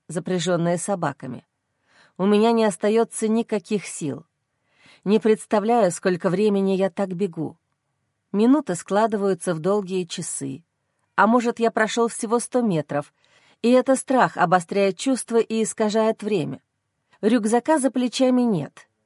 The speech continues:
Значит, вернуться на базу не представляется возможным. Охотники хотят загнать меня поглубже и оставить на съедение диким зверям. Избавляются от свидетеля. Вот каков их план.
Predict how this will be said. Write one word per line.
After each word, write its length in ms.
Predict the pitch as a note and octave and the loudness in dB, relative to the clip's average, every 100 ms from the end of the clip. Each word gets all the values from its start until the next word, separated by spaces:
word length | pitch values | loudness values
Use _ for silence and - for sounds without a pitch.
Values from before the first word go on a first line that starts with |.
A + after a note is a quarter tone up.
| _ _ | _ _
Значит, 480 | F#3 G#3+ C#4 E4+ C4+ | -2 2 2 0 0
вернуться 480 | C#4 A3 A#3 - C4 | 2 2 0 0 0
на 160 | B3+ | 2
базу 280 | G#3 G3+ A3 | 4 2 2
не 120 | A#3 | -2
представляется 840 | A3+ A3+ - A3+ G3 F3+ F#3 - A3 | -4 -6 -2 -2 2 2 0 0 -2
возможным. 720 | A#3 A3 D3+ C3+ C#3 C#3 - _ _ _ _ - - _ | 0 -2 -4 -6 -8 -12 -14 _ _ _ _ -20 -20 _
Охотники 600 | G3+ - B3+ B3+ A3+ G#3+ | 0 2 0 0 0 -2
хотят 400 | F#3+ G#3 A3+ A3+ | 0 0 2 0
загнать 460 | F#3 G3+ F#3+ A3+ - | 0 -2 2 0 2
меня 260 | A3 G#3+ G#3+ | 0 0 2
поглубже 760 | G#3+ G3+ A3+ A#3+ C#3+ C3 - _ _ - | 0 2 0 -2 -4 -8 -10 _ _ 0
и 120 | A3+ | 4
оставить 480 | A#3 - A#3+ A3+ G#3+ | 4 4 2 2 2
на 120 | A3 | 0
съедение 640 | G#3+ A3 G3 B3 A#3 A3 | 0 -4 -2 0 2 2
диким 400 | G3 A#3 - A3+ | 0 -4 -2 -2
зверям. 500 | G3+ G#3+ A3 D3+ C#3 - _ _ _ _ _ | -2 -2 -2 -4 -8 -16 _ _ _ _ _
Избавляются 800 | G3 G3 F3 G3+ A3 A3+ G3+ G#3+ G3+ | 0 2 2 4 4 2 0 2 0
от 100 | - | 0
свидетеля. 760 | F3+ G3 A3+ F3+ - C3 - _ _ - | -4 -2 -2 -2 -4 -10 -12 _ _ -10
Вот 400 | F3 B3+ F3+ - | -2 2 2 0
каков 400 | F3+ E3+ E3+ E3 | -4 -2 -4 -4
их 160 | E3 - | -8 -4
план. 360 | E3+ C3 - | -2 -2 -6